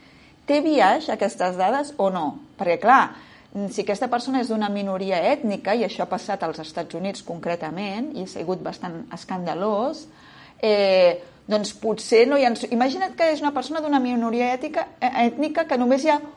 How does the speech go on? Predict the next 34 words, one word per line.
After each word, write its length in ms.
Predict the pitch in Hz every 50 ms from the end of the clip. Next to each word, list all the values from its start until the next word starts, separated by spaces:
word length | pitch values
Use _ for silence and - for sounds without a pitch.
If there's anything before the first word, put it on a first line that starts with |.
| - - _ - 359
un 120 | 370 339 294
antecedent 680 | 254 226 240 220 226 - 226 214 190 196 196 190 185 -
a 80 | 190 190
la 100 | 185 190
base 220 | 185 180 180 190 196
de 120 | 196 190
dades, 380 | 185 175 170 170 165 175 180 -
i 60 | 233
aquest 200 | 247 269 285 277
antecedent 600 | 330 330 330 311 302 302 302 262 294 330 339 339 - - - - _ _
ha 120 | - 311 320
recaigut. 720 | 311 311 302 302 285 254 247 214 180 185 170 170 170 - - - - -
Doncs, 200 | 196 190 180 - - - 170
evidentment, 680 | 170 180 180 180 180 185 202 220 254 269 285 339 381 - -
aquesta 380 | - 214 - 285 - - 214 208
persona, 440 | 208 208 208 - - 262 269 294 320
el 80 | 311
sistema 480 | 311 - 226 214 - - 220 214 226 254
et 80 | 226 196
dirà, 240 | 214 196 185 175 156 - - -
recaurà, 760 | - 202 208 226 220 214 220 208 208 196 185 180 175 180 196 - - - - - -
que 120 | - 233 220
no 80 | 233
surti 320 | 226 - 269 247 240 - 349
de 80 | 254
la 140 | 226 214 202
presó. 380 | 208 185 180 175 185 185 175 175 - - - - - - -
Però 100 | - -
és 60 | -
que, 120 | - 196 180 - -
clar, 180 | 196 226 269 262
no 80 | 240
hi 80 | 220 214
ha 80 | 214